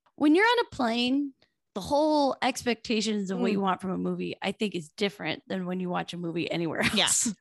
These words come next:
Speaker 2: I, that movie came out right when I was flying somewhere and I said, "Oh,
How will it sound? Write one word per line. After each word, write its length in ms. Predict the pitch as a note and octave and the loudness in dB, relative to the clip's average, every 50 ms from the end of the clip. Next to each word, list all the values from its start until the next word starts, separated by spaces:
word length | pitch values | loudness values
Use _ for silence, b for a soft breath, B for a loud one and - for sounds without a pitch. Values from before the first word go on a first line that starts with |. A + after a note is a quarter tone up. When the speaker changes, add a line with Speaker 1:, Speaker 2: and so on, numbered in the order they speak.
| _ | _
Speaker 2:
I, 320 | - B3 C4+ D4 F4+ F4+ - _ - A#3 | 4 6 8 8 6 4 2 _ -2 2
that 200 | C#4+ D4 E4 F4 | 4 4 4 4
movie 180 | F4+ E4+ F4+ | 2 2 2
came 200 | F4 D#4 E4+ C#4+ | 0 0 2 2
out 120 | C4+ C4 A3+ | 2 4 4
right 140 | A#3+ A#3 | 4 2
when 80 | - A3+ | 4 2
I 60 | A#3 | 0
was 100 | A#3 A3 _ - | 0 0 _ -4
flying 220 | - A3 G#3 A3 A3+ | -2 0 0 0 -2
somewhere 200 | - B3+ C4 C4 | -2 -2 -2 0
and 100 | A#3+ A3+ | 0 -2
I 20 | |
said, 160 | A3+ A#3 G3 - | -2 -4 -6 -8
"Oh, 80 | G#3+ | -8